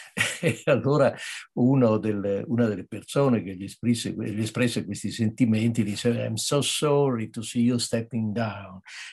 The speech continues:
E la risposta di, eh, di Filippo fu fantastica. "Stepping down, I can hardly stand up." Eh, scendere giù, ma faccio fatica a stare in piedi, <laughs> che era il,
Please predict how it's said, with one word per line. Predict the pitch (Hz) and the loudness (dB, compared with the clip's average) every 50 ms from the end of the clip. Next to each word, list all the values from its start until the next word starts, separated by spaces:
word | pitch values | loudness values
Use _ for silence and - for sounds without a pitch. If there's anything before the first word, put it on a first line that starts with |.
| - _ | -16 _
E | - 131 127 | -2 0 2
la | 127 123 123 | 4 4 6
risposta | 120 117 113 - - 139 143 139 - - 123 120 | 4 4 2 2 2 2 2 2 2 2 2 2
di, | 98 92 110 113 110 113 120 123 - | 4 2 2 4 6 6 6 4 4
eh, | - 127 113 120 - 127 | 2 0 0 0 -2 -2
di | 98 107 113 107 | -2 -2 -2 -2
Filippo | - - 131 123 120 117 113 110 - 117 107 | -2 -2 0 2 2 2 0 0 -4 -6 -6
fu | - 104 101 | -6 -8 -10
fantastica. | - - 107 107 110 - - 113 98 87 - - - - 113 107 - 113 104 | -8 -8 -8 -8 -8 -8 -8 -8 -6 -8 -10 -12 -10 -10 -10 -6 -4 -4 -4
"Stepping | - - - - - 123 131 139 135 - - 127 127 120 98 | -4 -6 -6 -2 0 2 2 2 2 2 2 2 2 2 4
down, | 113 127 135 143 127 107 98 98 101 - - - | 4 4 4 4 4 2 0 0 -2 -4 -6 -4
I | - 147 156 160 147 - - | -2 0 0 0 0 -4 -8
can | - - 143 135 127 117 110 - - - | -6 -4 -2 0 0 -2 -2 -6 -4 0
hardly | 156 165 170 175 165 151 131 107 101 - 123 113 107 107 107 98 90 82 78 _ _ - - - - - _ | 2 4 6 6 6 6 4 0 -4 -4 -2 -2 -2 -2 -2 -4 -6 -8 -12 _ _ -20 -20 -20 -20 -18 _
stand | - - - - 175 131 131 123 110 104 104 101 87 | -8 -6 0 2 4 4 6 6 6 4 2 2 2
up." | - 95 - 65 - - _ _ _ - - - - - _ | 2 0 0 0 -4 -8 _ _ _ -20 -18 -18 -20 -12 _
Eh, | - 127 127 123 123 120 117 117 202 170 147 139 131 147 - - | -2 0 0 0 -2 -2 -4 -4 -4 -2 -2 -2 -2 -4 -8 -8
scendere | - - - - 170 170 180 175 165 147 139 123 | -6 -2 0 2 4 4 6 6 6 6 6 6
giù, | 113 156 190 185 147 113 117 202 - | 6 4 4 6 4 4 2 0 -2
ma | 208 131 135 139 127 | 0 2 2 2 2
faccio | - 156 160 160 - - 170 | 2 0 0 0 0 -4 -4
fatica | - - - - - 185 190 - - | -4 -6 -8 -6 -8 -8 -4 -2 -2
a | - | -2
stare | - - 139 135 123 | 0 0 0 0 0
in | 120 107 101 | 0 -2 -2
piedi, | - 131 147 151 127 98 82 82 95 92 98 | -2 -2 0 0 0 -2 -4 -8 -10 -10 -10
<laughs> | - - - - - 139 117 - | -10 -12 -10 -4 -2 -2 -2 -2
che | _ - 139 | _ 0 2
era | 123 120 123 | 4 4 4
il, | 120 123 120 | 4 2 0